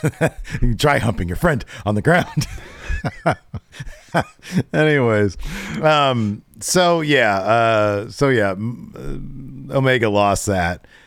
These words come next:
and then they continue to feud, like, uh, Mox and, and Ken and Eddie,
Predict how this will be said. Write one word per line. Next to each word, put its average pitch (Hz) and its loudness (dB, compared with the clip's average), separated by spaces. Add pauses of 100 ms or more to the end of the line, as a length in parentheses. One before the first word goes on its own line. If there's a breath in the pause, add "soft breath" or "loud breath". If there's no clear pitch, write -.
(140 loud breath)
and 101 -2
then 98 -2
they 95 0
continue 98 -2
to 90 0
feud, 90 -4
like, 87 -4
uh, 92 -4
Mox 95 -2
and, 85 -6
and 80 -8
Ken 101 -2
and 95 -6
Eddie, 98 -4